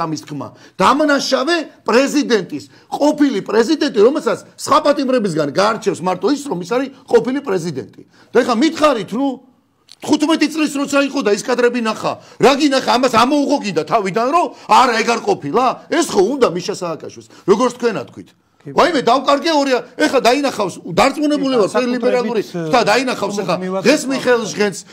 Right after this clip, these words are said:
Speaker 1: ხვალ ჩვენ მეგობართ თათიას, ხვალ ვიღაცას დაინახავს, ეს ახალ მოსულს. პირდაპირ მიზან მიმართულად დაიწყებს კამპანიას, რომ რუსეთის აგენტები ხართ.
Speaker 2: კი.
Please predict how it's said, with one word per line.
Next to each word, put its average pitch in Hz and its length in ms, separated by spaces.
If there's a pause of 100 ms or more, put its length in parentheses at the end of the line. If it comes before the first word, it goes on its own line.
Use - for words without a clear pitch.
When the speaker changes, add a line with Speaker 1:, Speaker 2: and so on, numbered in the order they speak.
Speaker 1:
ხვალ 254 320
ჩვენ 269 260
მეგობართ 247 440 (200)
თათიას, 240 520 (200)
ხვალ 277 280
ვიღაცას 277 380
დაინახავს, 247 400
ეს 254 160
ახალ 220 360
მოსულს. 214 340 (340)
პირდაპირ 302 440
მიზან 269 300
მიმართულად 254 460
დაიწყებს 226 320
კამპანიას, 190 440
რომ 156 120
რუსეთის 269 380
აგენტები 196 460
ხართ. 165 220
Speaker 2:
კი. 143 200